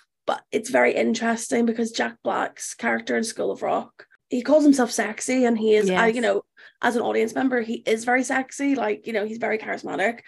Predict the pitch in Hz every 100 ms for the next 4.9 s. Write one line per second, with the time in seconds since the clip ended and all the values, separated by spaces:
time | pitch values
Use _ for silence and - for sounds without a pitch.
0 | - - - _ _ - 277 285 302 339
1 | 330 - 226 247 277 - 226 226 - 220
2 | 220 - 277 - - 175 226 226 233 220
3 | 254 277 - - _ - 233 240 254 -
4 | - _ - - - 226 220 220